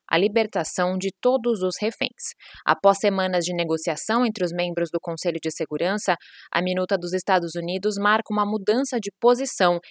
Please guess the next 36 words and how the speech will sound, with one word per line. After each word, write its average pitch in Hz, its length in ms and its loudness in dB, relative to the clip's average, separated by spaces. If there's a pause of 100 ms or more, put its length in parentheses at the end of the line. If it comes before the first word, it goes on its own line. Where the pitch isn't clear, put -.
(160)
em 170 160 -4
relação 190 540 2
à 175 60 4
última 196 420 0
vez 170 240 4 (340)
que - 60 -4
os 208 100 0
membros 190 460 -2
se 208 100 -2
reuniram 196 680 0
em 190 140 -4
vinte 226 360 -4
de 196 100 -2
fevereiro, 190 540 4 (280)
quando 175 180 -2
a 165 40 0
diplomacia 175 580 -2
americana 185 600 0 (260)
vetou 220 560 2
uma 233 140 0
resolução 165 640 -2
da 185 100 4
Argélia 180 520 2 (120)
que 190 140 0
exigia 180 580 2
um 170 80 -20
cessar-fogo 180 560 -2
imediato. 165 560 -4 (440)
O - 80 -4
documento 185 600 0
também 180 420 0
exige 175 480 -2
acesso 180 440 2
humanitário 175 480 0
a - 20 -6
reféns, 214 440 -2